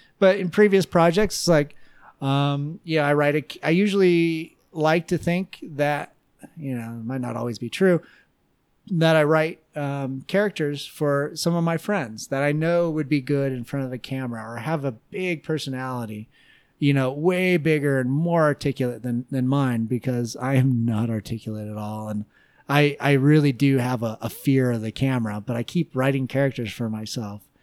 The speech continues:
I, I think I just, uh, it might not be a conscious, you know, um,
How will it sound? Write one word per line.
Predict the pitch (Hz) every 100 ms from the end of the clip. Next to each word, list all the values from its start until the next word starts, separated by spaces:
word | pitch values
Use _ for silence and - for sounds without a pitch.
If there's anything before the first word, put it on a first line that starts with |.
| _ _ -
I, | 131 -
I |
think | 139 165
I | 147
just, | 123 123 - _ - - _ - 170
uh, | 175
it | 170 156 165
might | 185 202
not | 185
be | 160
a | 143
conscious, | - - 156 156 196 - - - _ -
you | 151
know, | 143 143 143
um, | 135 127 120 117